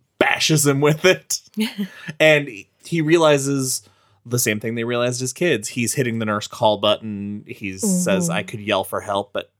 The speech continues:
Speaker 1: conveniently no one will hear me." And it's at that moment where he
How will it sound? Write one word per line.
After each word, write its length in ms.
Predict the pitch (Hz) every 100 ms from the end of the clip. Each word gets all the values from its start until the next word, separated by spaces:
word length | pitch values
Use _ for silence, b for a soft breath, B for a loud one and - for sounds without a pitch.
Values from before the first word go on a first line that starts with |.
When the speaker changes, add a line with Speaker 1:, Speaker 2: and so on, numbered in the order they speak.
| _
Speaker 1:
conveniently 640 | - 107 104 104 104 101 98
no 200 | 98 95
one 180 | 87 95
will 140 | 92
hear 240 | 107 101
me." 300 | 95 90 92 b b b b
And 180 | 123 117
it's 160 | -
at 120 | 110
that 200 | 110 90
moment 300 | 107 104 95
where 120 | 98 92
he 280 | 95 90